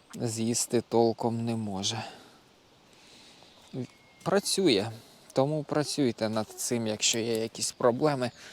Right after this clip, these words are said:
Міняйте наживку, міняйте насадку, міняйте спосіб насадки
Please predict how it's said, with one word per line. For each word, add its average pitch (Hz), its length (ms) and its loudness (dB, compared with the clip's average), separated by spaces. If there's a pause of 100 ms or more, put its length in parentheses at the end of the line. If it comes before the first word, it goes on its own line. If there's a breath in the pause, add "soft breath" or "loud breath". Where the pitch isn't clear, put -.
(260 loud breath)
Міняйте 120 560 2
наживку, 120 580 -2
міняйте 120 560 0
насадку, 127 720 0
міняйте 120 520 2 (1040 loud breath)
спосіб - 640 0 (760 loud breath)
насадки 143 840 2